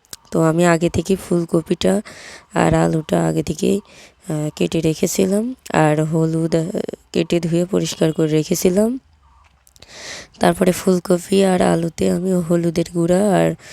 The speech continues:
লবণের, লবণটা মিক্স করে নিয়ে এখা-, আহ, সামান্য পরিমাণ, মানে পরিমাণ মতো তেল দিয়ে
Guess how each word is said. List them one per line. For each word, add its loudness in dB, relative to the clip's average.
লবণের, 0
লবণটা 0
মিক্স -4
করে 2
নিয়ে 0
এখা-, -6
আহ, 0
সামান্য -2
পরিমাণ, 0
মানে 0
পরিমাণ 0
মতো -2
তেল -2
দিয়ে 0